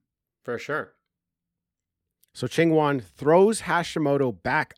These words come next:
Speaker 2: up to the ledge, and then he force jumps up there himself.
Speaker 1: Yeah.
Speaker 2: Both men are bloodied. Hashimoto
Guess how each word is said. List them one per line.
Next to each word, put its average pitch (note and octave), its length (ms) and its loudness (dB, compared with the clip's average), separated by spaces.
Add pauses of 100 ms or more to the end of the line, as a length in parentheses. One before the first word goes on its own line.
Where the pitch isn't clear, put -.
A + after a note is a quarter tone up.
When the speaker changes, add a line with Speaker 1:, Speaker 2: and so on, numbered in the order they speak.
Speaker 2:
up A3 260 0
to F3+ 140 -2
the E3+ 120 -2
ledge, D#3 580 -4 (680)
and A#2+ 120 -8
then C#3 120 -2
he F3 200 -4
force D3+ 420 0
jumps B2 300 -4
up A#2 160 -8
there F#2+ 120 -6
himself. F2+ 640 -12 (440)
Speaker 1:
Yeah. G#2+ 180 -12 (920)
Speaker 2:
Both D3+ 300 2
men C3+ 200 -2
are B2 100 -2
bloodied. E2+ 540 -12 (1400)
Hashimoto D#3 760 0